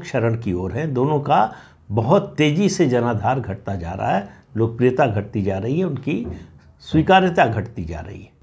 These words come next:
इसलिए टीडीपी से समझौता करने में बीजेपी को कोई फ़ायदा न-, नज़र आ रहा है। तो ये तीन नई पार्टियां हैं जिन पर अभी तुरंत काम हो रहा है। इसके अलावा दूसरे चरण में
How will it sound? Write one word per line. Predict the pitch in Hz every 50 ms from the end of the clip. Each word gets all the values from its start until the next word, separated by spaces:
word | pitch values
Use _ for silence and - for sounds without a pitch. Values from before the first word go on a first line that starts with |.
| - -
इसलिए | 147 143 143 196 208 208
टीडीपी | 202 208 185 175 160 185 190 190 226 214
से | 185 - 185 180
समझौता | 175 170 156 139 131 123 123 117 - 127
करने | 127 - 127 127 123 120 123
में | 123 123 156 196 226 240 233 - - - _ _ -
बीजेपी | 104 117 131 120 151 156 - 196 180
को | 170 180 170
कोई | 170 - 165 156
फ़ायदा | - - 104 104 110 117
न-, | 110 104 101 98 104 -
नज़र | 95 98 101 101 107 120 120
आ | 131 143
रहा | 151 175 196 233
है। | 240 - - - - - -
तो | - 160
ये | 143 151 190 220 226 226 - - -
तीन | 160 180 214 220 202
नई | 180 185 190 196
पार्टियां | 190 - 147 127 123 - - 165 175 175
हैं | 185 202 185
जिन | 143 139 131 131
पर | 180 190 175
अभी | 151 113 131 165
तुरंत | - - 147 131 135 147 147 -
काम | - 120 101 95 92 92 -
हो | 85
रहा | 82 87 - -
है। | - - - - _ _ - - - - - _ _ _ - - - - - - - - - - - -
इसके | 170 170 - - 220
अलावा | 190 139 107 95 92 107 139
दूसरे | 147 139 151 143 143 214 220
चरण | 190 - 160 123 120 110 101
में | 113 165 233